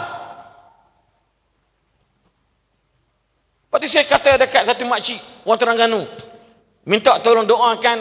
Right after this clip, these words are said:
anak dia mati cepat. Demi Allah, Allah bercakap.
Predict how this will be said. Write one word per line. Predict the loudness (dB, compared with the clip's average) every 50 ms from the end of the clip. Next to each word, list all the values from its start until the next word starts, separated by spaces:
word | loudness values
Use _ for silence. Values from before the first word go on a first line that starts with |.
| -6 -8 -6
anak | -4 -2 -2 -2 -2 -2 2
dia | 2 4 4 4 2 -2 -4 -10 -14 -16 -20 -20 -20 -16 -10 -2
mati | 0 2 2 2 0 -4 -6 -6
cepat. | -2 0 0 0 0 -2 -8 -18 -20 -20 -20 -20 -20 _ _ _ _ _ _ _ _ _ _ _ _ _ _ _ _ _ _ _ _ _ _ _ _ _ _ _ _ _ _ _ _ _
Demi | -6 -6 -4 -2 0 0
Allah, | 0 2 4 6 6 6 4
Allah | 2 0 0 2 2 2
bercakap. | 2 0 -2 -4 -4 -6